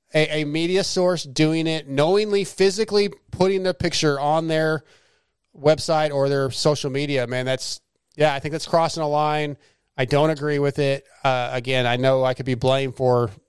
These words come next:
doing something similar, but it was definitely an accident. It wasn't <laughs> intentional.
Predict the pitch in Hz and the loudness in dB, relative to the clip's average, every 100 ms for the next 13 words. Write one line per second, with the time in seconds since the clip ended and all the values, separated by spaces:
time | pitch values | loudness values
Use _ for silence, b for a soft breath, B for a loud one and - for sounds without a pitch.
0 | _ _ - - 147 143 127 147 135 123 | _ _ -12 2 4 4 2 0 -2 -6
1 | - 139 127 127 123 127 - - - 135 | 0 2 2 2 0 -4 -4 -8 -2 0
2 | 135 117 123 127 - 143 127 127 123 131 | 0 0 0 -2 -2 0 2 2 2 -2
3 | 120 180 - 180 160 | -2 -2 0 2 2